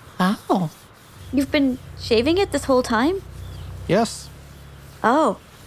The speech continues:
Speaker 3: As for how long, I don't know. Uh, a good captain needs a good beard, don't you think? And Cobb kind of stares off into the distance, scratching his chin in a, what he is assuming to be,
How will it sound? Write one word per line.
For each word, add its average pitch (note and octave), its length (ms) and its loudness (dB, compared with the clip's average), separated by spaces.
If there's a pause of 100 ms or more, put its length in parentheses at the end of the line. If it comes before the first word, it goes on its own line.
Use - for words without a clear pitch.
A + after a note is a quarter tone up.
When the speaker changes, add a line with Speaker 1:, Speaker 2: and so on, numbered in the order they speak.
(440)
Speaker 3:
As A3 160 2
for B3+ 140 2
how C#4 120 2
long, D4+ 200 2 (220)
I F4 80 2
don't F4+ 200 4
know. F3 380 4 (440)
Uh, F3 360 4
a F#3 60 2
good D4 260 2
captain F#3 480 2
needs F3 280 2
a C#3+ 80 4
good C#3 260 2
beard, C3 300 4
don't D#3+ 260 2
you E3 60 4
think? F3+ 360 0
And C3 200 0
Cobb D3 280 2
kind C#3 280 2
of A#2+ 280 -2 (640)
stares D3+ 460 2
off C#3+ 220 4
into C#3 200 0
the B2+ 80 2
distance, C3+ 420 0
scratching B2+ 480 0
his F3+ 160 2
chin C3 320 0
in A#2+ 140 2
a, A#2+ 260 0 (360)
what E3+ 140 4
he F3 80 6
is D#3+ 120 4
assuming D3 520 2
to C#3+ 100 -2
be, B2 380 4